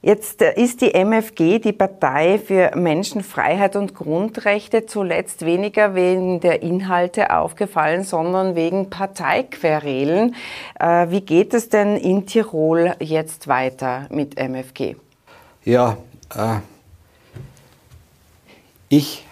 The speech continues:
Speaker 2: habe heute meinen Austritt erklärt und den, dies, die Zurücklegung meiner Funktion. Äh, das ist das Ende einer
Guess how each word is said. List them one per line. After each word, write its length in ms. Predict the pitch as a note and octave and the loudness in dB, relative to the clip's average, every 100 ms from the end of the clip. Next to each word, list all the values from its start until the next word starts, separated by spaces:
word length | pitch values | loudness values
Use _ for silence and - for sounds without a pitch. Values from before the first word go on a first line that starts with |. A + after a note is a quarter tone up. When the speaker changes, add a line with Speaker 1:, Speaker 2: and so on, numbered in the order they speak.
| - | -4
Speaker 2:
habe 300 | A#2 A#2 G#2 | -2 0 2
heute 460 | A#2+ C3 A2+ G#2 E2+ - _ - | 2 2 2 0 -4 -16 _ -8
meinen 480 | F2+ F2+ F2+ F2 E2+ _ | -6 -4 -6 -10 -12 _
Austritt 500 | A2+ B2+ - G#2 F#2 - - - | -8 -8 -6 -8 -8 -14 -18 -10
erklärt 680 | G#2+ - G2 G#2+ C3+ - - _ - - - | -10 -2 0 2 0 -12 -18 _ -20 -20 -6
und 400 | G#2 - - - - - - - _ - - _ _ - - | -6 -6 -12 -18 -20 -20 -20 -20 _ -20 -20 _ _ -6 0
den, 280 | A2 G#2+ - | 2 0 -6
dies, 380 | G2+ F#2 - - G#2+ | -6 -6 -8 -10 -6
die 140 | G2+ | -6
Zurücklegung 800 | - A2+ C3+ - G2 G2 F#2+ G2 - - - - | -2 -2 -2 0 0 0 -4 -8 -14 -20 -20 -10
meiner 280 | G2+ F2+ F2 | -6 -6 -6
Funktion. 720 | - F2 - F2+ F#2 B2+ D3 - - - - - - - - - | -8 -10 -8 -6 -4 -4 -6 -14 -20 -20 -20 -20 -20 -20 -20 -2
Äh, 260 | B2+ C3 A#2+ - - | 2 2 0 -6 -8
das 240 | - B2 - | -2 -2 0
ist 460 | C3+ B2+ - - - _ _ _ _ _ _ - - - - | -2 -2 -4 -10 -16 _ _ _ _ _ _ -20 -20 -10 -4
das 200 | A2 - | -4 -4
Ende 460 | A#2+ B2 C3+ C3 C3 | -2 2 4 4 2
einer 300 | C3 G#2+ G#2 | -4 -2 -2